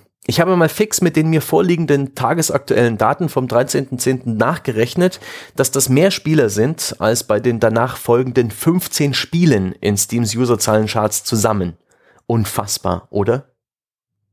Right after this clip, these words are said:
Nun denn, kommen wir zum letzten Tagesordnungspunkt, geselliges Beisammensein. Moment, halt, falsche Tagesordnung. Ah, hier haben wir's.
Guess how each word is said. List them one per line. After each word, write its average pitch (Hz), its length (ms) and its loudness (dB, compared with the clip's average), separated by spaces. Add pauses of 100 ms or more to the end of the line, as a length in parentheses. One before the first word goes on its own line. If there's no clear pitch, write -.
(280)
Nun 170 260 6
denn, 240 280 0
kommen 180 260 -2
wir - 120 0
zum 120 160 -2
letzten 101 320 0
Tagesordnungspunkt, 120 920 0
geselliges 101 680 0
Beisammensein. 101 880 0
Moment, 107 440 0
halt, 101 320 -6
falsche 113 520 -4
Tagesordnung. 131 640 -2 (960)
Ah, 101 160 -4 (360)
hier 107 220 0
haben 95 220 -2
wir's. 92 180 -4